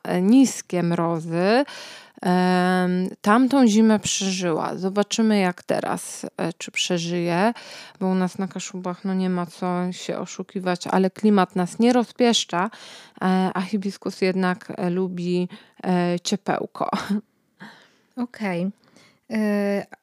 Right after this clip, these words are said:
Speaker 2: mm, dobrze, a powiedz mi, no skoro, mm,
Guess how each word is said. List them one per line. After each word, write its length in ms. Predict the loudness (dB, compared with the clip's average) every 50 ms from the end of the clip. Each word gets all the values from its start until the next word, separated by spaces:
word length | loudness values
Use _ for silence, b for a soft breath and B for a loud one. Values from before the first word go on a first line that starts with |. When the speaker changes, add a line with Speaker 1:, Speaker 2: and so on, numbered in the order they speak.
| _ _ -10
Speaker 2:
mm, 420 | -6 -2 0 0 2 2 2 2
dobrze, 560 | 0 0 0 0 -2 -2 -4 -4 -2 -2 -2 -2
a 120 | -6 -10
powiedz 480 | -8 -6 -4 -2 -2 -2 -2 -2 -2 0
mi, 220 | 2 2 2 0 b b b b b b b b b b b b b b _
no 80 | -4 -4
skoro, 500 | 0 2 4 4 6 6 6 4 2 0
mm, 720 | -4 -8 -8 -8 -10 -10 -10 -12 -12 -12 -14 -16 -16 -18